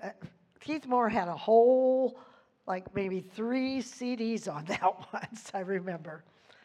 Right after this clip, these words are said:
And it's, that whole series that he did on that was, like, fourteen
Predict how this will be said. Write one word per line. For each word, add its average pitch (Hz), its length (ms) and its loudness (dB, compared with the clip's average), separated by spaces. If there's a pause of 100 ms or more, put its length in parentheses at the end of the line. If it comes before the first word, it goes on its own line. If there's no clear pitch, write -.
(200)
And 196 100 -2
it's, 190 140 -4
that 185 200 0
whole 240 200 2
series 220 500 0
that 185 180 -2
he 180 120 -4
did 208 240 0
on 180 220 -2
that 180 260 -2
was, 175 200 -6
like, 165 200 -8
fourteen 196 720 -8